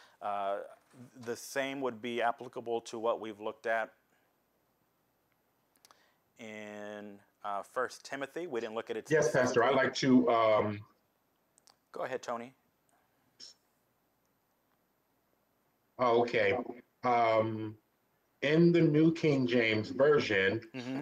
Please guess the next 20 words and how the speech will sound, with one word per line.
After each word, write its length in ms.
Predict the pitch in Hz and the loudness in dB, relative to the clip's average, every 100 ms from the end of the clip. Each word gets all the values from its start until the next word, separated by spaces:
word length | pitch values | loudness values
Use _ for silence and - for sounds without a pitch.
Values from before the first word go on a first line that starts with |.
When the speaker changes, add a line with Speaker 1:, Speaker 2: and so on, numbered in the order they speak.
| 156 | -2
Speaker 2:
at 200 | 117 - | 0 2
that 200 | 113 110 | 2 2
First 240 | 143 143 - | 2 2 2
Corinthians, 880 | 127 127 123 127 113 110 107 123 110 | 4 4 4 4 4 4 0 -4 -2
uh, 520 | 123 104 98 95 92 - _ _ _ _ _ _ _ | 2 4 4 4 0 -4 _ _ _ _ _ _ _
chapter 400 | - 131 131 123 | 0 2 2 0
six, 340 | 113 131 123 127 | 0 0 0 2
that 200 | 117 - | 0 4
verse 280 | 123 123 123 | 4 6 4
nine, 640 | 120 120 131 147 147 - - - _ 120 | 2 2 2 0 -2 -8 -16 -18 _ -16
Speaker 1:
Mm-hmm. 280 | 117 120 151 - - - | -12 -8 -10 -10 -8 0
Speaker 2:
uh, 480 | 120 110 107 104 101 - _ _ _ _ _ _ _ _ _ _ _ _ _ _ _ _ _ - | 2 4 4 4 0 -8 _ _ _ _ _ _ _ _ _ _ _ _ _ _ _ _ _ -8
next 420 | 123 120 - - - | 0 0 0 -6 0
to 420 | 180 165 147 147 - | 4 6 4 0 0
the, 360 | 131 123 123 - - | 4 4 4 -2 -2
the 120 | 123 | 0
end 240 | 143 180 170 | 4 6 8
of 120 | 156 | 6
the 100 | 123 | 4
verse, 600 | 127 147 131 110 - | 4 6 6 4 0